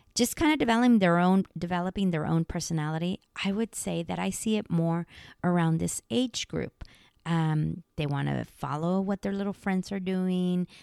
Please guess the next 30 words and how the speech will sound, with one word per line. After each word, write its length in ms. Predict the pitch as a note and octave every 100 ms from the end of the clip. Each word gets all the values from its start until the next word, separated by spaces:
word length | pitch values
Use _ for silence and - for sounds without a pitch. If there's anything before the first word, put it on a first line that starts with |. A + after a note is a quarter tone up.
| _ -
They 160 | D#3+
wanna 320 | D3+ C#3+ C#3+
ride 200 | C3+ C#3
the 100 | -
tricycle. 1040 | - - G#3 G#3 - G#3 G3 F#3+ F#3+ F#3+ F#3
They 140 | D3+
wanna 300 | C#3+ D3 D3 -
pedal. 640 | - A3 G#3+ G#3 G#3 G3 F#3+
They 180 | E3 D#3
wanna, 400 | D#3 D#3 D#3+ D#3 - - - - _ _
they 200 | F#3 G3+
wanna 260 | G3+ G#3+ A3+
do 240 | G3+ A3+
all 140 | A#3 G#3
those 240 | E3+ -
things. 400 | - F3 E3+ - -
And 240 | F3+ F3 F3
what 220 | F#3 G#3 -
better 280 | F3 E3
than 180 | E3+ E3
having 360 | D3+ E3 E3+ F3
them 180 | F3 E3
in 120 | D#3+
an 160 | D#3
environment 840 | D#3 D#3 G3+ D4 C4+ E3+ D3 F3 - - - -
where 180 | F#3+ A3+
they're 220 | G3+ G3
getting 500 | F#3 F#3+ F#3 F#3 F3+ -
that 280 | D#3+ D#3+ -
support 600 | - F3 - D3+ D3